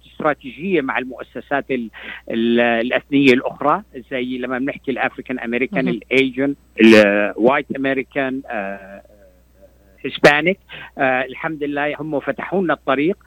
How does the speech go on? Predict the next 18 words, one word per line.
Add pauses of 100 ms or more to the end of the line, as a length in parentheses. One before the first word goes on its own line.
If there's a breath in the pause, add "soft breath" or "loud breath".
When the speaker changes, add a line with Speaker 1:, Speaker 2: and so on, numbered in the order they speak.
(180 loud breath)
Speaker 1:
وكانوا،
آه،
مرحبين (100)
فينا. (320 loud breath)
فهاي
الألاينس
علمتنا
إنه، (180)
آه،
no
one (140)
community (120)
can
do
it
alone. (360 loud breath)
We
have